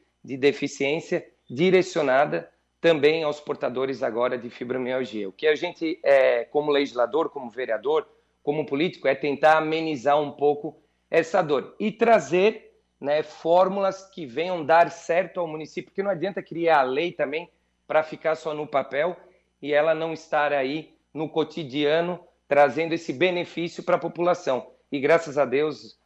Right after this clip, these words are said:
né, a gente sempre busca de forma correta, é, trazer o resultado. E o resultado foi feito através do decreto regu-,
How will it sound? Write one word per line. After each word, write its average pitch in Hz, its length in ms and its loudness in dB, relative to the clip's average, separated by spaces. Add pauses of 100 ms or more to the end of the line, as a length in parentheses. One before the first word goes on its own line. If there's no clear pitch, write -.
né, 123 340 0 (240)
a 120 140 -2
gente 131 640 -4 (160)
sempre 156 600 0
busca 165 500 2
de 123 100 -4
forma 143 360 4
correta, 135 680 2 (380)
é, 113 240 -2
trazer 135 600 2
o 165 120 0
resultado. 139 800 -2 (220)
E 143 80 -6
o 139 60 -6
resultado 127 560 -4
foi - 140 -10
feito 127 240 -8
através 120 380 -8
do 110 60 -16
decreto 127 440 -6
regu-, 117 280 -8